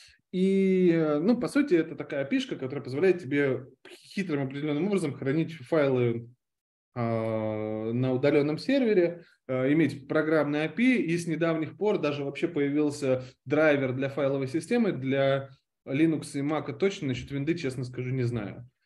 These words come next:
который позволяет вам смонтировать бакет в S три в качестве раздела на операционной системе и пользоваться им, как будто это обычная папочка.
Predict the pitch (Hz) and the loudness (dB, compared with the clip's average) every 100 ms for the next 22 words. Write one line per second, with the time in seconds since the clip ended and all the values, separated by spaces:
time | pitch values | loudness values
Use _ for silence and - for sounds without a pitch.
0 | _ - 147 170 165 156 170 165 151 156 | _ -4 0 2 0 2 4 4 2 -2
1 | - 160 160 165 185 139 123 120 123 147 | -2 0 0 0 2 2 4 2 2 0
2 | 143 123 131 135 - 202 277 277 - _ | -2 -8 -8 -8 -2 2 2 -2 -14 _
3 | - 160 160 139 147 139 135 147 151 147 | 2 2 2 -4 0 0 2 0 2 0
4 | 135 123 127 151 139 202 196 127 120 - | 0 -6 -8 -8 -4 0 0 0 -4 -12
5 | - 160 147 127 127 120 120 131 120 120 | -4 -2 -2 -2 -4 -6 -6 -4 -4 -2
6 | 120 120 120 117 98 - - | -2 -2 -4 -4 -8 -12 -18